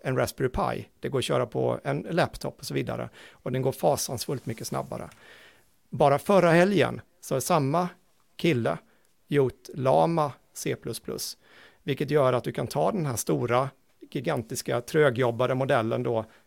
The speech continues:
eh, från, från Meta. Eh, men du kan köra den på mycket, mycket mindre och lättare hårdvara och mycket, mycket snabbare. Eh, och det här är lite häftigt.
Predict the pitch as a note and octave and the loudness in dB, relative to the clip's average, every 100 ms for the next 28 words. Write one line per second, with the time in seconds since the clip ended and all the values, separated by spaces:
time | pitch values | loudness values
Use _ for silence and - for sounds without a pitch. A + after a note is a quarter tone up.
0 | _ F3 A#2+ A#2 - A#2+ A2+ - - C#3+ | _ -6 -4 -4 -4 -4 -4 -6 -2 2
1 | C#3+ A#2 - C3 C3 - _ _ _ _ | 2 0 -4 -10 -10 -12 _ _ _ _
2 | D3 B2+ B2 - C#3+ D3+ D3+ D#3+ - _ | -6 -2 -2 -4 2 2 2 -2 -12 _
3 | _ _ _ _ _ _ _ - C#3+ D3+ | _ _ _ _ _ _ _ -4 0 0
4 | - D3 B2 A#2+ A#2+ A#2 A#2+ - C3+ B2 | 4 4 4 2 0 -2 -6 -4 -2 -2
5 | - C#3+ C#3 C#3 B2+ B2 B2+ B2+ A2 G#2 | -2 -4 -2 -4 -4 -2 -2 -2 -4 -6
6 | A#2+ - B2 B2+ A#2 - A#2+ A#2 A2+ G#2+ | -8 -8 -8 -8 -8 -10 -8 -6 -6 -4
7 | A#2 A#2+ A#2 C#3 - B2 - A#2+ B2+ - | -6 -6 -6 -8 -8 -10 -8 -10 -10 -10
8 | B2+ B2+ A#2+ C#3 - - - - _ - | -8 -8 -8 -10 -12 -20 -20 -20 _ -12
9 | C#3+ A#2+ A#2+ - - B2+ C#3+ E3+ D3+ B2+ | -6 -6 -6 -12 -8 -2 2 4 4 2
10 | - A#2 A2+ A2 B2 C3+ - D#3 - - | -2 -6 -8 -8 -6 -6 -4 -8 -8 -16